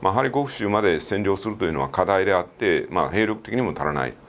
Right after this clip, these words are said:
ということで、この正面にはですね、装備の劣った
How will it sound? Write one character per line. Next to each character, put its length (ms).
と 60
い 60
う 60
こ 80
と 120
で、 140
こ 120
の 100
正 180
面 180
に 80
は 140
で 100
す 120
ね、 320
装 240
備 140
の 420
劣 260
っ 40
た 380